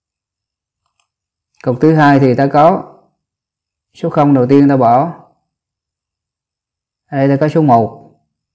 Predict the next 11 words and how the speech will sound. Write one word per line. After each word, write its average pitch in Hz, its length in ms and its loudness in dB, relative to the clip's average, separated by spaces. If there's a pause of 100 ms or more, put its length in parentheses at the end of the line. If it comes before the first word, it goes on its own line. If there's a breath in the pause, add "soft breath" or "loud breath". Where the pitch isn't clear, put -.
(380)
ba 135 200 -4
số 151 120 -4
không, 139 500 -4 (420)
không, 135 440 -8 (220)
hai, 131 380 -12
ba. 127 400 -6 (2000)
Tiếp 175 180 -4
theo 143 180 0
là 127 100 0
số 147 120 -2
một. 123 380 -2